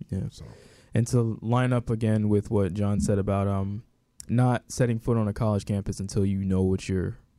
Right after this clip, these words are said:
Speaker 1: ready to do, I actually, after the fact, I was enrolled in Full Sail.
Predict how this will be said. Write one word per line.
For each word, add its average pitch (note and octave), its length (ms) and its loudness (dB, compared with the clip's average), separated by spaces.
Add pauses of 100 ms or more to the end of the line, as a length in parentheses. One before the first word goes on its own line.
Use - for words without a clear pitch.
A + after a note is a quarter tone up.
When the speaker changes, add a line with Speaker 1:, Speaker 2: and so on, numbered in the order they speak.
(120)
Speaker 1:
ready G2 260 2
to F#2 360 -4
do, G2 420 0 (560)
I A2+ 300 4
actually, G#2 520 0 (920)
after C3 260 0
the G#2 100 -4
fact, G#2+ 380 -2 (420)
I G#2+ 120 0
was G#2 240 2
enrolled G#2 500 2
in G2 140 -4
Full D#3 240 2
Sail. F#2+ 340 -6